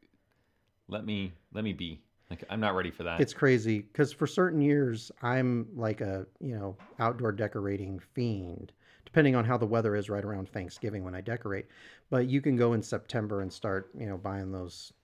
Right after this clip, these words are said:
Speaker 2: Christmas inflatables at places like Lowe's, so.
Speaker 1: I have seen people in our neighborhood put up their Christmas lights already.
Speaker 2: It's crazy.
Speaker 1: Yeah, first person to turn 'em on is gonna get their house egged.
Speaker 2: I didn't even, I didn't even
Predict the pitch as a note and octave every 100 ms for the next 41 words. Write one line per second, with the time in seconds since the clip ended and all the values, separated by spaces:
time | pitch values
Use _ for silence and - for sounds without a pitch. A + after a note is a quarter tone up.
0 | _ _ _ _ _ - B2 A2+ A2+ -
1 | G2 - G#2+ G#2 G2 F2 F2 G2 - A2+
2 | F#2+ F#2+ F#2+ F#2+ - F#2+ F#2 F#2 - -
3 | F2+ F2 _ _ _ _ _ _ _ _
4 | _ _ - - - F#2+ F2 - G#2 F#2+
5 | F#2+ F#2 F#2 F2 E2+ F2 E2+ D#2+ - -
6 | - D#2 - D2+ - D#2+ D#2 D#2 - C2
7 | - A1 G1+ - - - - _ _ _
8 | _ _ _ _ - G#2 G#2 G2+ F2 -
9 | _ _ _ _ - - F2+ C#2 - G2
10 | - F#2 - D#2+ D#2 F#2+ D#2+ D#2+ D2+ -
11 | D#2 - - - B1+ - C2 D#2+ - _
12 | _ _ _ _ _ - D3+ F#3+ D#3 C3
13 | A#2 A2+ B2+ D#3+ E3 B2+ A2+ A2+